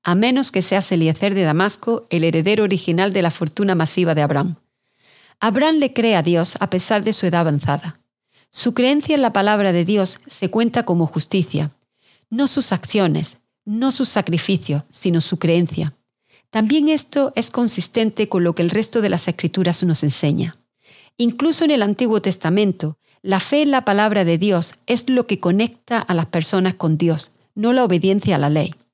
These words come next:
Lo que sucede después es bastante peculiar a primera vista, pero es hermoso cuando profundizamos más. A pesar de que Abram le cree a Dios, le pide confirmación a Dios. Dios le dice que corte animales por la mitad.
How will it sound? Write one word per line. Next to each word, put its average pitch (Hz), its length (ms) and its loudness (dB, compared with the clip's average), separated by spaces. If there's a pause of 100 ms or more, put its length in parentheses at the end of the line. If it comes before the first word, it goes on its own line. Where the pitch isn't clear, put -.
(420)
Lo 208 160 0
que 240 100 0
sucede 302 560 -2
después 220 540 -2
es - 160 -2
bastante 208 420 0
peculiar 190 600 -2
a 165 100 -2
primera 170 340 2
vista, 151 440 -4 (520)
pero 208 240 2
es 254 200 0
hermoso 233 560 2
cuando 180 280 0
profundizamos 160 800 0
más. 156 320 -6 (680)
A 220 120 0
pesar 302 360 0
de 302 100 -2
que 226 100 -2
Abram 214 440 2
le 175 120 0
cree 190 140 0
a 156 80 2
Dios, 190 380 -2 (260)
le 202 140 -2
pide 277 240 0
confirmación 190 680 0
a 147 60 2
Dios. - 360 -4 (600)
Dios 285 360 -2
le 262 120 2
dice 226 320 0
que 185 160 -2
corte 240 260 0
animales 202 480 2
por 180 140 -2
la 147 120 2
mitad. 143 340 -2